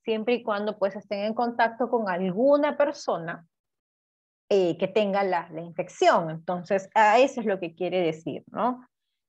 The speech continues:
Y eso es lo que finalmente, y por eso que también se dice que las vacunas no llegan al cien por ciento, y no hay ninguna vacuna, si ustedes también revisan los otros tipos de vacunas, no, no hay ninguna vacuna que llega al cien por ciento de eficacia, ¿no?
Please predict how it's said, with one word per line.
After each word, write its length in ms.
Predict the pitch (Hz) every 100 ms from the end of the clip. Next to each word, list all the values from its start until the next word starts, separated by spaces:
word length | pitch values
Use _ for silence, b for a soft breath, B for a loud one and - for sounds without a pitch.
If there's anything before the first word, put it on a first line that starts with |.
| -
Y 240 | 247 247
eso 180 | 240 262
es 60 | 262
lo 100 | 240
que 100 | 226
finalmente, 500 | 202 190 196 202 240
y 180 | 262
por 120 | 269 277
eso 160 | 277
que 100 | 285
también 260 | 285 233 240
se 100 | 240
dice 240 | 233 247
que 100 | 247
las 140 | 226 226
vacunas 560 | 214 226 214 220 220
no 320 | 214 226 240
llegan 400 | 214 277 311 247
al 160 | 196 175
cien 240 | - 208
por 160 | 214 214
ciento, 180 | 254 240
y 100 | 240
no 300 | 254 330 339
hay 160 | 320
ninguna 680 | 311 269 240 240 320 349 349
vacuna, 580 | 277 196 - 240 220 202
si 80 | 202
ustedes 400 | - 214 247 -
también 380 | 202 196 220 226
revisan 880 | 214 196 196 240 247 233 185 180 180
los 140 | 170 -
otros 360 | 233 220 220
tipos 320 | 220 220 208 214
de 120 | 202
vacunas, 680 | 170 - 214 214 202 233 - _ _ _
no, 300 | 233 247 269
no 100 | 247
hay 100 | 240
ninguna 480 | 247 240 233 349 381
vacuna 460 | 247 233 240 247 285
que 140 | 233
llega 340 | 214 226 226 247
al 320 | - 208 185
cien 200 | - 214
por 160 | 220 220
ciento 480 | - 202 196 226 214
de 220 | 202 190
eficacia, 680 | 190 202 - 214 214 - 160
¿no? 240 | 175 190